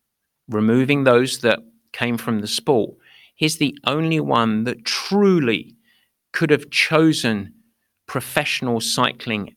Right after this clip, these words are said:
as a sport and made it in the Pro Tour. He was that good.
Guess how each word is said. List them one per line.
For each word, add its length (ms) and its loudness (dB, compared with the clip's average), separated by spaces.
as 220 -6
a 40 -6
sport 560 -2
and 220 0
made 200 0
it 100 -4
in 120 -6
the 80 -6
Pro 240 -6
Tour. 360 -8
He 100 -4
was 220 2
that 180 0
good. 340 0